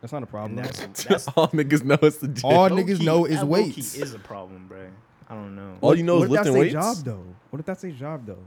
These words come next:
Speaker 2: What if it,
Speaker 1: They
Speaker 2: but
Speaker 1: like a
Speaker 2: most
Speaker 1: personal trainer, though.
Speaker 2: I don't know.
Speaker 3: Damn.
Speaker 2: Definitely is a double
Speaker 1: I
Speaker 2: edged
Speaker 3: You
Speaker 1: think,
Speaker 3: like
Speaker 1: I think the gym is
Speaker 3: Fuck.
Speaker 1: definitely a personality.
Speaker 2: It definitely, I mean,
Speaker 3: I don't know, man.
Speaker 1: I think it
Speaker 2: it
Speaker 1: is.
Speaker 2: definitely gives you confidence for real. Don't get me wrong. Like,
Speaker 3: That's
Speaker 2: you
Speaker 3: one of the ways
Speaker 1: Being
Speaker 3: out
Speaker 1: in
Speaker 3: of
Speaker 1: shape,
Speaker 3: depression
Speaker 1: yeah.
Speaker 3: as a man.
Speaker 2: Yeah, for real. Like, it
Speaker 1: Yeah.
Speaker 2: definitely, it can definitely bring you out of depression or whatnot.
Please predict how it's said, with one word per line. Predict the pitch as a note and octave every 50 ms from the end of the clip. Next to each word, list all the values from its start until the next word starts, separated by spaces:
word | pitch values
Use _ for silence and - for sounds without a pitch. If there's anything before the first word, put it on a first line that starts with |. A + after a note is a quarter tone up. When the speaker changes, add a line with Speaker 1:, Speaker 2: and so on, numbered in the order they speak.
| - -
Speaker 2:
What | G#2 A#2
if | B2+ - -
it, | - _ _ _ _ - - -
Speaker 1:
They | C#3
Speaker 2:
but | C#3+
Speaker 1:
like | D3 D3+
a | C#3+ B2+
Speaker 2:
most | -
Speaker 1:
personal | C#3 D3 D3 - C#3+ C3
trainer, | - D3 D3 C#3 A2+
though. | G2 F#2 F2 F#2 _ _ _ _ _ _ _ _ _ _ _ _ _ _ _ _ _ _ _ _ _ _ _ _ _ _ _ -
Speaker 2:
I | C3+
don't | D3 C3 B2
know. | A#2 G2 F#2 - _ _ _ _ _ _ _ _ _ _ _ _ _
Speaker 3:
Damn. | - - B2+
Speaker 2:
Definitely | C#3 C#3 A2+ A2
is | G2 F#2+
a |
double | F#2 G2 F#2+ F#2 F#2+ F2+
Speaker 1:
I | C#3+
Speaker 2:
edged | D3 C#3
Speaker 3:
You | D3+
Speaker 1:
think, | C#3 - -
Speaker 3:
like | F#2+ - -
Speaker 1:
I | C3 D#3+ E3+
think | G3 F#3 E3 C3 -
the | B2
gym | A#2 A2+ B2+ C#3 C3+ B2+
is | A2+
Speaker 3:
Fuck. | G2 -
Speaker 1:
definitely | A2+ A#2 A2+ A2+ A2+ G#2+
a | G#2
personality. | G2+ G#2 G#2 - G#2+ G2+ G2+ A2 G#2 F#2+ G2 F#2+ G2 A2 _ _ _ _ _ -
Speaker 2:
It | - A#2 A#2+
definitely, | C#3+ D3+ E3 E3 D3 - _ _
I | A#2 A2
mean, | A2+ A2+ A2 G#2+ G2+ G2 G2 F#2 F#2 F#2 F2+ -
Speaker 3:
I | G#4+
don't | A#4+ B4 A#4+ B4 A4+
know, | F4+ - G3
man. | G2+ G#2+ A#2 A#2+ B2+ C#3 D3+ D3
Speaker 1:
I | C#3
think | - F3 F3 D#3
it | E3+ E3
Speaker 2:
it | G3 G#3
Speaker 1:
is. | D3+
Speaker 2:
definitely | F3+ F#3+ F#3 A3 F#3+
gives | D3+ E3+ E3 D3+
you | B2+
confidence | - - B2+ B2+ A#2+ - G#2+ F#2+ F2+
for | - - - G2+
real. | F#2+ F#2
Don't | A2+ B2+ C#3
get | C#3+ B2+
me | A2 G#2
wrong. | G2 G2 G#2 G2+ F#2+ F#2
Like, | F#2 F#2
Speaker 3:
That's | - - A#2+
Speaker 2:
you | D#3
Speaker 3:
one | D#3+
of | C3+
the | A#2+
ways | A#2 B2+ C#3 D3
Speaker 1:
Being | B2+
Speaker 3:
out |
Speaker 1:
in | A#2+
Speaker 3:
of | A#2
Speaker 1:
shape, | A2+ A2 -
Speaker 3:
depression | - B2 - G2+
Speaker 1:
yeah. | A2 G#2
Speaker 3:
as | G2
a | G2+
man. | G2+ G#2+ G#2+ G2+ G2+ G2+ -
Speaker 2:
Yeah, | - C#3+ C3
for | - - A2+ A2+
real. | A2+ G#2+ G2 F#2+
Like, | F#2+ G2+ G#2
it | A2
Speaker 1:
Yeah. | A#2+ C#3+
Speaker 2:
definitely, | D3 D3 D3 C#3 C3 A#2 G#2
it | - C3 C3
can | - D#3 C#3+
definitely | D3 D3 C#3+ C#3+ C#3+ B2+ A2
bring | A#2 A#2+ A#2+
you | A#2
out | A2+ G#2+
of | G#2 F#2+
depression | G2+ F#2+ - A2+ G#2 G2 - G#2+ G2+ G2+
or | G2+ G2
whatnot. | F#2+ G2 - A2+ G#2 F#2+ F#2+ -